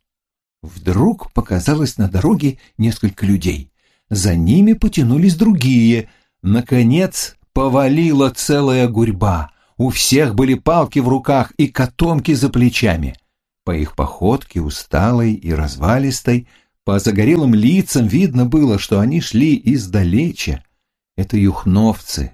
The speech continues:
копачи возвращались с заработков. Старик лет семидесяти, весь белый, казалось,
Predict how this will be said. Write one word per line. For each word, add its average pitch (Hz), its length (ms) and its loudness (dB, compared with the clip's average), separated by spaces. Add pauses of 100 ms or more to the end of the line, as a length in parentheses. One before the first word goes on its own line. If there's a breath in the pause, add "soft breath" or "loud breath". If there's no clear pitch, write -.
копачи 95 1000 0
возвращались 90 840 -2
с 78 80 -12
заработков. 87 720 -4 (640)
Старик 120 680 -2
лет - 320 -4
семидесяти, 90 880 -2
весь 113 340 -2
белый, 110 540 -2 (200 loud breath)
казалось, 127 520 -2